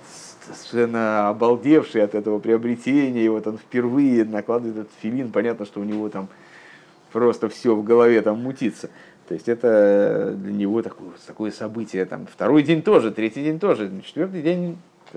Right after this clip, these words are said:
пятый, а через месяц, а через год, а через пару лет. Вот. И потихонечку затирается вот эта монетка. То есть, э, с-,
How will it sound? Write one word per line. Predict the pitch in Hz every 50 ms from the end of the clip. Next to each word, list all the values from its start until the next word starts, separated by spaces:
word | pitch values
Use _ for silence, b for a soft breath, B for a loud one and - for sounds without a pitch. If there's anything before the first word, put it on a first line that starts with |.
| - - -
пятый, | - 131 139 139 139 185 151
а | 117 104
через | - - 113 110 107
месяц, | 107 139 160 165 175 165 - -
а | 92 95
через | - - 104 107 107 104
год, | 117 135 156 175 185 - - -
а | - - - 117
через | - - 104 104 101
пару | - 151 160 175 185 180
лет. | 170 165 160 - B B B B B B B B B B - -
Вот. | - 120 123 135 139 127 117 -
И | 131 135 135 131 135 139 139 135 135 135 -
потихонечку | - 143 - 151 - 226 247 262 254 - 240
затирается | 208 196 214 214 - 226 220 247 269 285 254 - - 120
вот | 107 107 113
эта | 104 - 107
монетка. | 107 113 117 117 101 92 - - 101 98 b b b b b b b b -
То | -
есть, | 104 104 - -
э, | 110 104 107 104 104 104 104 104 104 107 107 104 104 104 104 101
с-, | - - -